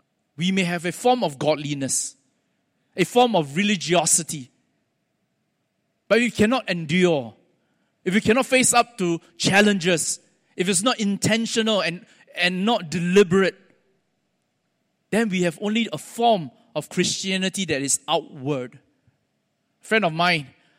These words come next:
is a barista. Actually, he's my children's godfather. He said this to, to me. He says,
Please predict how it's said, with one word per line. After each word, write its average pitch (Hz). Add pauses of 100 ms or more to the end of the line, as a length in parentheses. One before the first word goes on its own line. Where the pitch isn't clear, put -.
(260)
is 139
a -
barista. 143
Actually, 160
he's 139
my 131
children's 151
godfather. 131 (1700)
He 240 (600)
said 202
this 208
to, 160 (140)
to 160
me. 160
He 151
says, 240